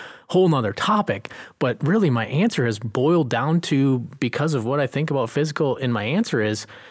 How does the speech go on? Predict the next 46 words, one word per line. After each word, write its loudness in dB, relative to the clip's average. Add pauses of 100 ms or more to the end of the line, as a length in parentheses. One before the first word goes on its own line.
(160)
"Hey, 2
the 2
only 2
reason 2
we 0
do -2
tillage 0
is -2
for -4
seedbed -4
prep -2
of -4
next -4
year 0
and -4
control 0
residue," 0 (140)
which -2
if -6
you're -4
controlling -2
residue, 0
you're 0
prepping -2
the 0
seedbed -2
for -8
next -4
year. -8 (400)
So 0
a 2
lot 2
of 0
times 0
that -2
soil 0
is 2
at -2
its -4
full 0
capacity -2
when -2
it 0
is 0
untouched, -4
but -2